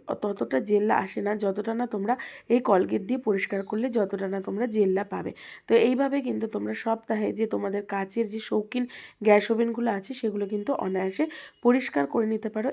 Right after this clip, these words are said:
এক্ষেত্রে কিন্তু তোমাদের জিনিসটা খুব সুন্দর থাকবে আর তোমরা সুন্দরভাবে ব্যবহার করতে পারবে। তো দেখো, এইভাবে কিন্তু আমি পুরো গ্যাস ওভেনটা মুছে নিচ্ছি।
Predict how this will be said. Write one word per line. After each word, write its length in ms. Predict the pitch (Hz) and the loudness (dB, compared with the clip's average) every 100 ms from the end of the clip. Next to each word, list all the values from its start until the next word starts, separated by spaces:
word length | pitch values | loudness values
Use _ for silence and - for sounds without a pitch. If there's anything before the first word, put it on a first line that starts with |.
| - | -2
এক্ষেত্রে 420 | 196 214 208 208 | -4 -4 -4 -6
কিন্তু 240 | 208 226 | -4 -6
তোমাদের 380 | 233 196 190 208 | -4 -2 -2 -2
জিনিসটা 520 | 196 202 214 - 208 - - - | -2 -6 -6 -4 -6 -6 -14 -10
খুব 160 | - 277 | -6 -4
সুন্দর 380 | - 240 240 | -2 0 2
থাকবে 400 | 262 233 214 208 | 0 -2 -4 0
আর 140 | 262 190 | -2 -2
তোমরা 260 | 196 196 | -4 -4
সুন্দরভাবে 680 | 208 - 214 269 208 202 262 - - - | -4 -4 -2 -2 -2 -2 -2 -4 -14 0
ব্যবহার 320 | 202 196 190 | 4 6 4
করতে 300 | 190 196 269 | 2 -2 0
পারবে। 340 | 269 208 180 - - _ _ _ | 2 2 2 -2 -10 _ _ _
তো 180 | 254 247 - - - | 2 2 0 -10 2
দেখো, 240 | 226 233 | 2 4
এইভাবে 440 | 277 214 220 220 220 | 2 2 0 -2 -2
কিন্তু 300 | 220 214 254 | -2 -2 -2
আমি 260 | 202 214 | -2 -4
পুরো 380 | 233 - 214 269 285 - - | -4 -4 0 0 -2 -10 0
গ্যাস 280 | 208 208 220 | 2 2 0
ওভেনটা 360 | 208 208 247 | -2 0 0
মুছে 380 | 269 220 208 196 | 2 2 2 2
নিচ্ছি। 440 | 190 190 - - | 2 0 -4 -8